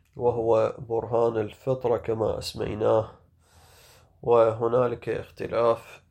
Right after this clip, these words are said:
<clears throat> أشرنا إليه في البرهان الأول بأن الفطرة هل هي مجرد استعداد كما ذهب إليه البعض أم لا، بأنها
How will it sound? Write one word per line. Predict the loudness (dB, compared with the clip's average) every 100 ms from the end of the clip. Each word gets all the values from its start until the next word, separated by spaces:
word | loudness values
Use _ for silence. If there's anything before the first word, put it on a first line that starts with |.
| _ 2
<clears throat> | 4 4 0 -4
أشرنا | -2 0 0 0 0 0 -2 -10 _ -20 -20 _ _ _ -6
إليه | -2 2 2 2 -4 -4 -4 -6 -14
في | -8 -8
البرهان | -4 -2 0 2 2 2
الأول | -2 0 0 -2 -4
بأن | -6 -6 -6 -4
الفطرة | -4 -4 -8 -8 -2 2 2
هل | 0 -2 -2
هي | -2
مجرد | -2 -2 -2 0 0 -2
استعداد | -6 -10 -4 -2 2 4 4 0
كما | -4 0 0
ذهب | 0 -2 -4
إليه | -6 -6 -6 -8
البعض | -4 0 2 0 -6 _ _ _ _ _ -20 -20 _ _ _ -6
أم | -2
لا، | 4 6 4
بأنها | 0 -4 -4 -2 0 2 0